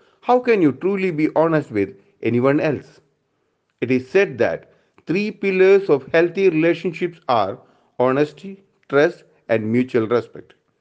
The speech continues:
Be the proud owner of all of them. Honest difference of opinions and debates are not disunity.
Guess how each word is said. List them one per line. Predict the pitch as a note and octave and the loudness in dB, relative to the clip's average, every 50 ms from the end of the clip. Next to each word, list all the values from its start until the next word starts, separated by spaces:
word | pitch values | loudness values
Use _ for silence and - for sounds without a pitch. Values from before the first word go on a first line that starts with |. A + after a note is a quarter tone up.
| _ _ _ _ _ _ _ _ _ - - | _ _ _ _ _ _ _ _ _ -20 -10
Be | F2 A2+ B2 | -6 -4 -2
the | B2 B2+ A#2+ | 0 -2 -2
proud | - - D3 D3 D#3 E3 E3+ D#3 - - | -2 0 2 2 2 0 -2 -4 -4 -2
owner | D3+ D3+ D#3 D#3 D#3 D3 B2+ | 0 2 2 2 2 2 2
of | G2+ F#2 F#2 - _ _ _ _ _ _ - | 2 0 -2 -6 _ _ _ _ _ _ 2
all | G3 A3+ A3 G3+ | 2 4 4 4
of | E3 B2 - - | 2 0 -2 -8
them. | - - - - _ _ _ _ _ _ _ _ _ _ _ _ _ _ _ _ - | -10 -10 -10 -10 _ _ _ _ _ _ _ _ _ _ _ _ _ _ _ _ 0
Honest | F3 G3 G#3 G#3 G#3 G3+ G3+ - - C3 | 0 2 2 2 0 -2 -4 -6 -4 0
difference | D3 E3+ E3 E3 F#3 F#3+ F#3+ F#3 - | 0 0 2 4 2 2 2 2 0
of | F3+ D#3+ E3 - | -4 -4 -4 -2
opinions | - D#3 D#3 - E3+ F#3+ G3+ F#3 D3 G#2+ F#2 F2 F#2 F#2 _ _ _ _ _ _ _ - | -4 -2 -2 0 -2 0 2 2 0 0 -2 -4 -8 -12 _ _ _ _ _ _ _ -2
and | B2 C#3+ E3 G3 G3+ E3 | -2 -2 -2 -2 -4 -4
debates | F#3+ F3 C3 G#2+ G2 F2+ F2 - - _ _ _ _ _ _ - | -4 -2 -2 0 -2 -2 -2 -6 -12 _ _ _ _ _ _ -2
are | G#2+ A#2 A#2+ B2 B2 | -2 0 0 -2 -4
not | - A2 G#2+ A#2 B2+ D3 D#3 E3+ E3+ - - _ _ _ _ - B2+ | -6 -4 -2 0 2 2 2 2 0 -4 -10 _ _ _ _ -8 -2
disunity. | B2+ C#3+ D#3+ D#3+ - - - B2+ A2+ A#2 A#2+ A#2 A#2 B2 A#2 A#2 - E2 E2 _ | 2 2 2 0 -2 -16 -12 -6 -2 0 0 0 0 0 -2 -4 -8 -18 -20 _